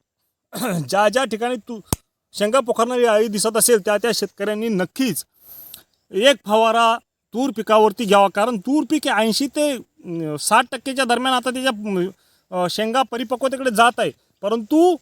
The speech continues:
जो दाण्यामध्ये लवचिक जीव पडलेला आहे, नाजूक जीव पडलेला आहे,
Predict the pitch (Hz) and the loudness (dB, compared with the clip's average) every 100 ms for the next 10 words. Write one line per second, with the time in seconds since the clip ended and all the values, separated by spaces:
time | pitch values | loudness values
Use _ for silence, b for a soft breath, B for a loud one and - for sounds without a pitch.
0 | _ _ _ _ _ _ _ - 139 247 | _ _ _ _ _ _ _ -6 4 4
1 | 180 185 208 262 254 247 233 233 220 214 | 4 2 2 0 0 2 2 2 0 -8
2 | 240 226 226 233 247 190 180 233 226 214 | -6 -2 0 0 0 0 -2 -4 -6 -4
3 | 240 226 233 | -2 2 2